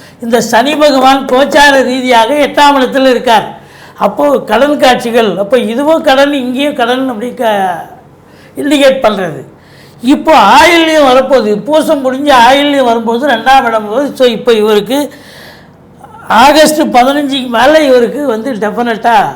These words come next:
ஒரு திருப்பு முனை, கடன் காட்சிகள்லாம் கொஞ்சம் படிப்படியா குறைச்சி, இங்க குறைஞ்சிக்கிட்டு வரும். கொஞ்சம் திருப்பு முனையான ஒரு காலம். அதுக்கப்புறம் படிப்படியா ஒண்ணும் இருக்காது ஆயில்யம். அதுக்கப்புறம் லக்னம், இந்த லக்னம் மாறும் பொழுது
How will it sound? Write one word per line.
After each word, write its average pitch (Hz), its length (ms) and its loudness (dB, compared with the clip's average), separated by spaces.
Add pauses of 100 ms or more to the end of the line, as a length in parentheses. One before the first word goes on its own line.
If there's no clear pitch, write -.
(1040)
ஒரு 294 180 2
திருப்பு 311 460 -2
முனை, 226 300 -6
கடன் 247 320 -2
காட்சிகள்லாம் 226 500 -2
கொஞ்சம் 220 240 -4
படிப்படியா 214 480 -4
குறைச்சி, 208 340 -8
இங்க 196 480 -8
குறைஞ்சிக்கிட்டு 208 340 -8
வரும். 185 520 -8 (320)
கொஞ்சம் 247 380 -2
திருப்பு 302 360 -2
முனையான 233 480 -2
ஒரு 208 100 -2 (100)
காலம். 220 320 2
அதுக்கப்புறம் 247 540 -4
படிப்படியா 233 400 -4 (120)
ஒண்ணும் 214 220 -6
இருக்காது 196 400 -2 (580)
ஆயில்யம். 214 480 0 (180)
அதுக்கப்புறம் 254 640 0
லக்னம், 285 380 0
இந்த 254 220 0
லக்னம் 262 380 0
மாறும் 247 320 4
பொழுது 208 240 -2